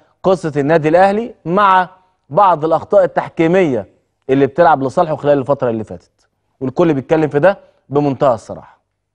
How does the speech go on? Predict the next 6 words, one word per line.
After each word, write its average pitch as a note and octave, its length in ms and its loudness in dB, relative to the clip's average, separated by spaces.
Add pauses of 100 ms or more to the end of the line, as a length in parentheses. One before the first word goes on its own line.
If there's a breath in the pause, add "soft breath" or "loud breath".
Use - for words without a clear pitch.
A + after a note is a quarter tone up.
(640)
النهارده C#3+ 380 0
بنتكلم C#3 440 -2
على B2 160 0
منافسه، F3+ 460 0 (420 soft breath)
مفيش D3 480 0
حد D#3 400 -2